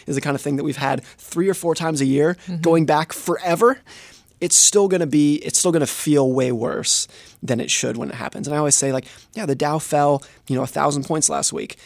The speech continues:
Speaker 1: which is the first time it's happened since the last thousand point decline that you don't remember anymore.
Speaker 2: Yeah,
Speaker 1: These kind
Speaker 2: yeah.
Speaker 1: of things happen all the time. And I think the proper framing for big volatility like this is,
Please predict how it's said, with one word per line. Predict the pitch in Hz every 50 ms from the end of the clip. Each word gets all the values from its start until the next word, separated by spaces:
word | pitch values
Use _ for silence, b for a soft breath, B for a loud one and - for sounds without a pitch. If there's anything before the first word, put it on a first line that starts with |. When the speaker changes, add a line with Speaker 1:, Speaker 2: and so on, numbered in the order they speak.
| B B B
Speaker 1:
which | - -
is | 147 135
the | 143
first | - - 160 - -
time | 175 147
it's | 139 -
happened | 151 143 143 143 131 127
since | - 147 - -
the | - 147
last | 143 147 156 165 - - -
thousand | 143 135 135 123 123 113
point | - 135 123 117
decline | 135 - - 123 123
that | - -
you | 151
don't | 127 - 156 -
remember | 160 143 135 139 139 151 160 160 131
anymore. | 113 113 117 110 110 - - - - -
Speaker 2:
Yeah, | - 180 175 170 - 180 -
Speaker 1:
These | - -
kind | 196 202
Speaker 2:
yeah. | 185
Speaker 1:
of | 175
things | 214 185 170
happen | 170 180 180 175 190 160 - -
all | - 180 156 156 151 151
the | 143 143
time. | 135 - - - - - - - B B B B B B B B
And | - 147
I |
think | 156 202 170
the | 165
proper | 139 - - - 185 165 - 190
framing | 156 - - 143 143 143 139 131 120 117
for | 117 - - 113
big | 107 127 131 120
volatility | - - - - - - - 151 139 -
like | - - - - -
this | - - - - -
is, | - - - 127 127 123 -